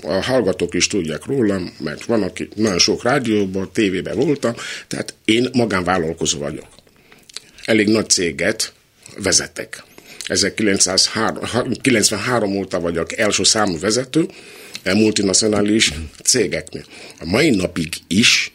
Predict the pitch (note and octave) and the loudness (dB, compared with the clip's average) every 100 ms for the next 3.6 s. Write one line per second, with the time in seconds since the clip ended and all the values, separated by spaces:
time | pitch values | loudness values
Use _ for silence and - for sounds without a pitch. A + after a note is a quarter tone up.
0 | _ _ - - - - A#2+ D3 F2 E2+ | _ _ -20 -20 -20 0 2 4 2 0
1 | E2+ D2+ G#2+ D3 D#3+ D#3 D3+ D3 - - | -2 0 2 2 2 2 0 -2 -10 -20
2 | _ _ _ _ _ _ - - - D2+ | _ _ _ _ _ _ -20 -16 -8 -6
3 | - C#3+ C#3+ C3 A#2 | 0 2 2 0 -2